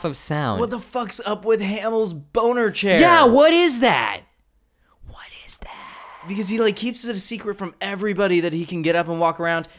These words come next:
Speaker 2: and he always gets up, walks around, puts on gloves, and dips into his fireplace secret door.
Speaker 1: Yeah, and then cut to the wizard in the A-, in H Q. So,
Speaker 2: Yeah.
Speaker 1: like, it's, wow. Like, this is how great this series is.
Speaker 2: Yeah.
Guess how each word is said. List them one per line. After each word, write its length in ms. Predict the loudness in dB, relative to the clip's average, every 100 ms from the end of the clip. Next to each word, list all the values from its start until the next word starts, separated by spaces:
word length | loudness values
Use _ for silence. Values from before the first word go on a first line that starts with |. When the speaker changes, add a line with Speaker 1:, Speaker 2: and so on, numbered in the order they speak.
| -8
Speaker 2:
and 60 | -2
he 60 |
always 240 | 2 2 4
gets 180 | 0 0
up, 140 | -2
walks 260 | -2 -4 -2
around, 260 | -2 0
puts 200 | -2 0
on 160 | -2 0
gloves, 340 | 4 4 4
and 240 | -4 -6 -2
dips 240 | -2 0
into 220 | -2 0
his 140 | -2 -4
fireplace 680 | 0 2 2 2 0 -2
secret 460 | -2 -6 -6 -6 -4
door. 280 | -4 -2 0
Speaker 1:
Yeah, 240 | 2 2
and 160 | 2 2
then 440 | 4 4 0 -4
cut 280 | -6 -6 -4
to 180 | -2 0
the 80 | 2
wizard 320 | 2 2 0
in 100 | 0
the 100 | 0
A-, 120 | 0
in 260 | -2 -4 -4
H 260 | -4 -6
Q. 300 | -2 -2 -2
So, 220 | -2 0 2
Speaker 2:
Yeah. 40 |
Speaker 1:
like, 200 | 2 0
it's, 240 | -4 -6 -6
wow. 540 | -4 2 2 2 -6
Like, 300 | -2 -2 2
this 220 | 2 4 4
is 100 | 4
how 180 | 4
great 280 | 6 4 2
this 100 | -2
series 400 | -4 -4 -4 -8
is. 240 | -10 -12 -4
Speaker 2:
Yeah. 380 | 0 0 -2